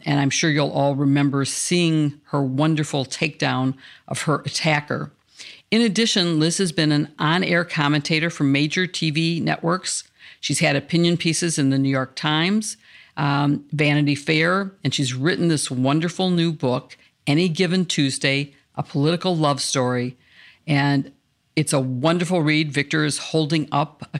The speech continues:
copy, so hold it up even higher so you can see the bottom of the, yeah, there you go, uh, which is a picture of her with a phone in her hand and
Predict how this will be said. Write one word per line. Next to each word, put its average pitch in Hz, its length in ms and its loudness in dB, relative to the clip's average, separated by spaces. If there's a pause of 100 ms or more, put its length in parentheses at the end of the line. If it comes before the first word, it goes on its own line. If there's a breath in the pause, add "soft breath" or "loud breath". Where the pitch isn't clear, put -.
(120)
copy, 143 360 -2
so 139 320 -2 (140 loud breath)
hold 190 160 -2
it 185 80 0
up 175 160 -2
even 156 200 0
higher 147 200 0
so 147 140 -4
you 127 40 -2
can 143 140 -4
see 143 160 -2
the 143 80 -2
bottom 131 380 0
of 131 140 -8
the, 131 280 -2 (260)
yeah, - 260 -2
there 151 140 -2
you 156 140 -2
go, 156 280 -6 (460 loud breath)
uh, 139 260 -2
which 143 200 -2
is 135 80 0
a 135 40 -4
picture 160 340 0
of 139 120 -2
her 147 420 0 (400 soft breath)
with - 80 -16
a 139 60 -2
phone 156 300 2
in 147 100 2
her 143 120 0
hand 135 440 -2
and 123 220 -2